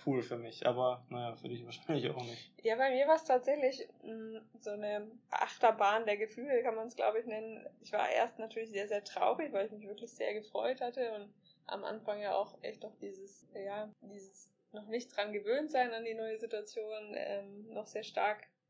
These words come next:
Speaker 2: spürbar war. Und dann war ich natürlich auch wütend und trotzig, dass ich irgendwie dachte, „Wie kann der das irgendwie verpennen, unser erstes Skype-Date?“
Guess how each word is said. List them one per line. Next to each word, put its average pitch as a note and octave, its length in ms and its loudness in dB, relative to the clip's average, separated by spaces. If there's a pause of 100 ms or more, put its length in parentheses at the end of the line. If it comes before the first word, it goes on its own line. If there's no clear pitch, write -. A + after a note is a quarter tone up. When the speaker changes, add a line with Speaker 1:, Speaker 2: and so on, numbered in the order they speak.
(140)
Speaker 2:
spürbar G#3+ 560 0
war. G#3 340 -4 (380)
Und G#3+ 140 -2
dann A3 160 0
war F#3+ 140 10
ich G#3+ 60 -6
natürlich G3+ 320 -6
auch F#3 180 -2
wütend C4 580 -4
und G#3 200 -2
trotzig, B3+ 500 0
dass A#3 160 -4
ich G3 120 0
irgendwie G3 180 -6
dachte, A3 340 -4
„Wie G#3 120 -10
kann B3+ 240 -4
der A3 100 0
das G3+ 220 -4 (100)
irgendwie G#3 680 -4 (580)
verpennen, C#4+ 680 0
unser A#3+ 240 4
erstes C4 640 2
Skype-Date?“ C#4+ 1160 6